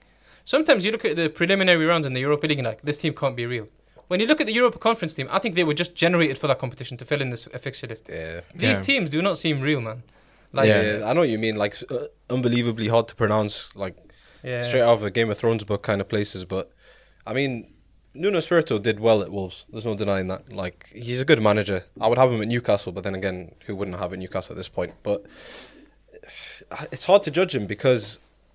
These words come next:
Speaker 2: uh, he's not managed. Like, you know, when a big manager comes in and he's had experience at another top club, and you can see how
Speaker 1: Yeah.
Speaker 2: he's gonna implement his game. He, you know, Wolves were a good squad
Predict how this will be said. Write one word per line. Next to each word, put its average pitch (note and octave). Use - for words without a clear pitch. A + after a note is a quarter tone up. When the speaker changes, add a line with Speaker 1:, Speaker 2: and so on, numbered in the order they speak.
Speaker 2:
uh, -
he's A#2
not D3
managed. C#3
Like, A2+
you D3+
know, D#3+
when D#3
a D3
big C#3
manager C3+
comes A2
in G#2
and G2
he's F#2+
had G#2
experience A2+
at G2+
another G#2
top -
club, G2
and F2+
you F2+
can -
see -
how G2
Speaker 1:
Yeah. G2
Speaker 2:
he's G2
gonna G2
implement G2+
his F#2
game. G2
He, C3+
you A#2+
know, A2
Wolves D3
were C3+
a A#2
good B2+
squad C#3